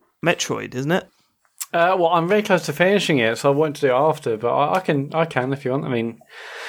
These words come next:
Speaker 1: Yeah, well, c-, I'm d-, I mean, you've been playing it for how long?
Speaker 2: Uh, that's my fifth week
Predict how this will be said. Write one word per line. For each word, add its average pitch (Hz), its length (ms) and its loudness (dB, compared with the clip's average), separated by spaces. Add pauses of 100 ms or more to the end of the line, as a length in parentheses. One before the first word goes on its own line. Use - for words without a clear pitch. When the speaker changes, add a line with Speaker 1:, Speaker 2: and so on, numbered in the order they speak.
(260)
Speaker 1:
Yeah, 254 160 4
well, 220 200 2
c-, 285 240 2
I'm 262 120 4
d-, 254 280 -4
I - 80 2
mean, 247 220 6
you've 233 160 0
been 240 160 0
playing 262 300 2
it 208 80 2
for 190 100 0
how 190 180 4
long? 240 320 -2
Speaker 2:
Uh, 151 320 4
that's 143 200 0
my 151 100 4
fifth - 640 -4
week 139 500 2